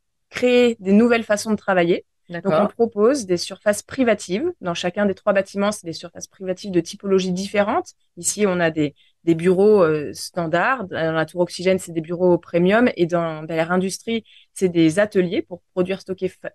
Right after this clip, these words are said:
Speaker 1: prototyper. Et, euh, et donc, ensuite, on mutualise des espaces communs, comme celui qu'on
Speaker 2: D'accord.
Speaker 1: peut deviner derrière nous,
Speaker 2: Ouais.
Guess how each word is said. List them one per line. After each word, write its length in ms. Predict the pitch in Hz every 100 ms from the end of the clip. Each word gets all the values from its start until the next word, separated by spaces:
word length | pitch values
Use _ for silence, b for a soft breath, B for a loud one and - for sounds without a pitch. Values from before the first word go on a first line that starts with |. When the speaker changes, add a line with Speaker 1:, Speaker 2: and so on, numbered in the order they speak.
| _
Speaker 1:
prototyper. 520 | 180 170 165 - 320 _ b b b -
Et, 220 | 185 190
euh, 240 | 175 175 -
et 80 | 180
donc, 200 | 185 180
ensuite, 340 | 175 294 - -
on 100 | 185
mutualise 580 | 202 220 240 214 233 233
des 200 | 185 196
espaces 340 | - 226 -
communs, 320 | 214 208 262 - -
comme 180 | 190
celui 340 | 175 - 185 202
qu'on 120 | 190
Speaker 2:
D'accord. 180 | 170 196
Speaker 1:
peut 80 | 185
deviner 400 | 185 185 190 180
derrière 340 | 185 185 170
nous, 260 | 175 262
Speaker 2:
Ouais. 120 | 330